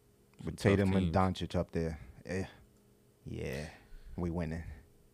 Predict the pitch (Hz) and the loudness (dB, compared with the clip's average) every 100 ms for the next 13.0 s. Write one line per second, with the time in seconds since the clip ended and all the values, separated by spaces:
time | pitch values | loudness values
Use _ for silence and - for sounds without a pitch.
0 | _ _ _ _ _ _ _ _ _ _ | _ _ _ _ _ _ _ _ _ _
1 | _ - _ - - 147 131 127 131 113 | _ -20 _ -4 8 10 12 12 12 10
2 | - - - 123 120 151 156 156 143 135 | 4 2 8 10 12 12 12 12 12 10
3 | 143 151 - 123 139 131 123 120 117 92 | 8 6 8 10 10 10 8 8 6 6
4 | - 107 107 107 101 92 87 98 104 113 | 8 8 10 8 10 10 12 12 12 10
5 | 104 107 101 87 85 87 98 92 92 98 | 8 8 10 10 10 6 4 2 6 10
6 | 98 95 - 110 120 127 - - - - | 10 10 8 8 8 6 0 -14 -20 0
7 | 101 113 135 120 - 127 123 - 117 113 | 8 12 12 12 12 12 12 10 8 10
8 | 104 87 95 - - - 101 - 143 131 | 8 6 4 2 0 4 6 8 8 10
9 | 139 143 151 - 139 131 127 117 - 123 | 12 12 10 8 10 10 6 4 6 8
10 | 123 113 - 104 101 101 127 127 113 107 | 8 6 6 8 10 12 12 12 10 8
11 | 104 98 90 101 90 92 90 110 101 101 | 8 6 8 8 8 8 8 8 6 6
12 | 110 92 98 90 92 92 - 104 113 123 | 6 8 6 6 8 6 8 10 10 8